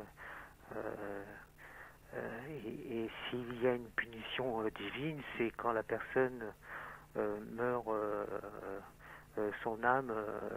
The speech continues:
c'est là qu'est le jugement. C'est pas, c'est pas aux hommes, euh, sur terre qui doivent juger les, euh, les, les hommes parce que, euh, un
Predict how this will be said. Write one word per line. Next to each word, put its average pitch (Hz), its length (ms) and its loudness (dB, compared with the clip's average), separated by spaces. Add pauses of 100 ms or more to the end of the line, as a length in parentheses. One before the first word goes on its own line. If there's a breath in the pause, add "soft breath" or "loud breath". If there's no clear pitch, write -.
(160)
c'est 107 120 0
là 117 140 8
qu'est - 180 2
le 104 160 2
jugement. 127 560 0
C'est 107 100 -4
pas, 104 400 0 (560 loud breath)
c'est 107 120 0
pas 117 120 6
aux 117 160 8 (220)
hommes, 131 260 8
euh, 107 300 4 (120)
sur - 180 4
terre 135 420 10
qui 117 140 0
doivent 110 280 6 (260)
juger 110 380 6
les, 104 140 0 (1040 loud breath)
euh, 101 180 2
les, 104 300 6
les 101 140 2
hommes 123 180 6
parce - 240 4
que, 117 100 6
euh, 107 440 6 (100)
un 110 120 2